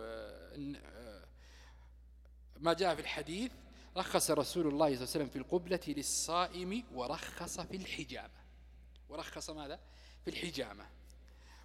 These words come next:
وقد أخرج هذا الحديث النسائي في الكبرى وليس في الصغرى،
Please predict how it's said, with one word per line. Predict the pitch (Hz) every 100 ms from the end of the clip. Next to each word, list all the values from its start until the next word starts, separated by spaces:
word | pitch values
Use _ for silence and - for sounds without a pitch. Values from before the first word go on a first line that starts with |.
| -
وقد | 151 175
أخرج | 208 185 165
هذا | 170 165
الحديث | - 156 202
النسائي | 160 147 - 180 151
في | 123
الكبرى | 123 - 135 120 110
وليس | 104 147 156 170 196 - - - - - -
في |
الصغرى، | 117 - 160 131 90